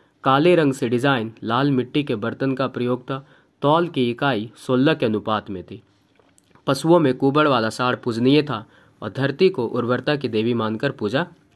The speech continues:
करते थे। सिंधु सभ्यता के पुरास्थल, इसके पश्चिमी पुरास्थल सुतकांगेडोर जो दासक नदी के किनारे है,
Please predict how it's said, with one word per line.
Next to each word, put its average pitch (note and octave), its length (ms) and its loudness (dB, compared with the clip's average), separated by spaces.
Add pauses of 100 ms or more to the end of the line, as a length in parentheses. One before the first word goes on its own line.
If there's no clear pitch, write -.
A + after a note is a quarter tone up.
करते G2 300 -8
थे। G#2 120 -18 (1120)
सिंधु F3 380 4
सभ्यता D#3 480 4
के C3+ 160 2
पुरास्थल, C#3 680 2 (400)
इसके D3+ 200 2
पश्चिमी D#3+ 480 2
पुरास्थल C3 680 2 (180)
सुतकांगेडोर D3 1000 4 (240)
जो B2+ 140 0
दासक C#3+ 420 2
नदी D#3 260 6
के C#3+ 160 2
किनारे C3+ 440 2
है, G#2+ 160 -4